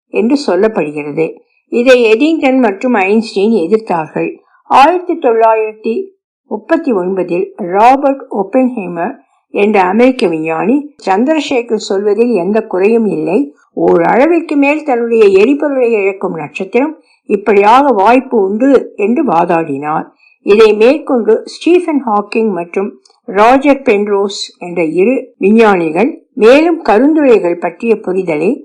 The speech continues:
தங்களுடைய ஆராய்ச்சி மூலம் ஆயிரத்தி தொள்ளாயிரத்தி அறுபத்தி இரண்டு, அறுபத்தி மூன்றில்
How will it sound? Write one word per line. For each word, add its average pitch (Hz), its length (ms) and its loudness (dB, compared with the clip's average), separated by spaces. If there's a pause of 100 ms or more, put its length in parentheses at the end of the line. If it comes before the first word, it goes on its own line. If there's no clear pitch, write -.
(260)
தங்களுடைய 226 560 2
ஆராய்ச்சி 240 560 2
மூலம் 180 520 -4 (180)
ஆயிரத்தி 330 500 2
தொள்ளாயிரத்தி 233 600 2
அறுபத்தி 220 460 0
இரண்டு, 220 460 2
அறுபத்தி 202 460 -2
மூன்றில் 170 580 -8